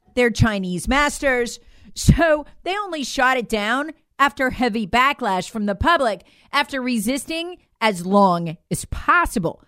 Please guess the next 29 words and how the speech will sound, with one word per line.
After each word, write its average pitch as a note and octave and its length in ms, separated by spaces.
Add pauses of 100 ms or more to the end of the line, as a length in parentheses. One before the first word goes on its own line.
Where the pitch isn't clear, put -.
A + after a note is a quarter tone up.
(240)
and B3 180
lying C#4 580
completely A3 720 (300)
about G#3+ 320
the G3+ 80
timeline. D#4 640 (400)
Why F#3 320
would F3 140
they F3 160
do A3+ 280
that? D#3 260 (340)
That's A#3+ 520
the B3+ 80
most A3+ 220
interesting F#3 400
part, F3 300 (140)
and A3+ 80
I'll A3 100
get F#3 220
to F3+ 120
it C#3 200 (260)
in A3 100
a A#3+ 40
minute. C#4 260 (380)
But D#4 100
I E4+ 60
want F4+ 220
to - 40
tackle A3 540